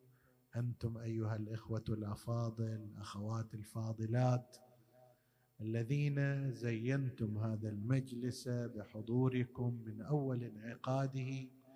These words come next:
مع بعد المسافة وتأخر الوقت نسبيًا، فجزاكم الله خير الجزاء، وشكر الله سعيكم، وكتب لكم أعظم الأجر وأحسن المثوبة.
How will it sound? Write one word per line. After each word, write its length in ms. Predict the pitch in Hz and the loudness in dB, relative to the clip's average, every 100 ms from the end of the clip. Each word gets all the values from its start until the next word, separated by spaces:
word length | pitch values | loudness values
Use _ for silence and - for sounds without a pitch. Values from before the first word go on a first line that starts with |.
| - _ - _ - | -20 _ -20 _ -6
مع 280 | 113 113 120 | -4 -2 2
بعد 340 | 127 123 120 | 2 2 0
المسافة 840 | 117 117 113 - 123 123 - 117 - | 0 0 -2 0 2 2 0 -2 -2
وتأخر 1700 | 117 117 110 107 101 104 - - - - _ 110 123 120 - 123 120 | -4 -2 -2 -4 -6 -10 -18 -20 -20 -20 _ -6 -2 -2 0 0 0
الوقت 500 | 110 110 123 120 - | 0 0 0 0 -4
نسبيًا، 920 | 120 110 - 113 156 147 143 143 143 143 143 143 151 143 143 - _ _ | -2 -4 -2 4 6 8 6 4 0 -8 -14 -14 -14 -14 -18 -20 _ _
فجزاكم 720 | 135 131 135 151 151 147 131 | 0 4 6 8 6 4 2
الله 420 | 127 123 127 123 120 | 4 6 8 8 6
خير 400 | - 131 123 117 | 4 6 6 4
الجزاء، 800 | 107 107 113 117 139 135 139 120 | 2 2 4 6 6 4 0 -4
وشكر 520 | 104 - 127 131 123 | -4 -2 0 2 2
الله 460 | 117 117 117 113 113 | 2 0 0 0 0
سعيكم، 880 | - 139 135 131 127 - 131 131 131 - - - - - | 0 0 2 2 0 0 0 0 -6 -16 -20 -20 -20 -14
وكتب 600 | 110 107 - 135 131 113 | -10 -4 -2 0 0 0
لكم 560 | 113 120 127 123 120 110 131 | 2 2 0 0 -4 -2 -2
أعظم 440 | 127 113 113 110 | -2 -2 -2 -2
الأجر 580 | 107 104 127 113 117 110 | -4 0 0 0 0 0
وأحسن 640 | 104 113 117 - 127 120 | -2 -2 -6 -4 0 2
المثوبة. 840 | 117 113 117 - 143 117 85 92 | 2 0 -4 0 2 2 -2 -12